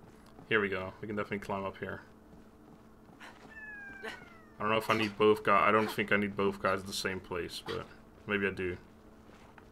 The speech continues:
Get up there. Right, actually get up here. Older brother, what are you, a fucking retard? No, don't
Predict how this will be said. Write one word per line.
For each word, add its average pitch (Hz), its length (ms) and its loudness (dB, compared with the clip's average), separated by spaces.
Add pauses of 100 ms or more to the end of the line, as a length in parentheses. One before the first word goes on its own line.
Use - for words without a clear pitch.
(760)
Get 104 100 -12
up 92 180 -12
there. 117 360 -6 (320)
Right, - 280 -14 (240)
actually - 240 -14
get 92 120 -6
up 92 200 -8
here. 123 220 -8 (2250)
Older 113 200 -4
brother, 92 300 -4 (240)
what 107 100 -6
are 101 40 -4
you, 90 80 -6
a 87 40 -8
fucking - 320 -8
retard? 107 380 -6 (760)
No, 107 120 -2
don't 107 260 -4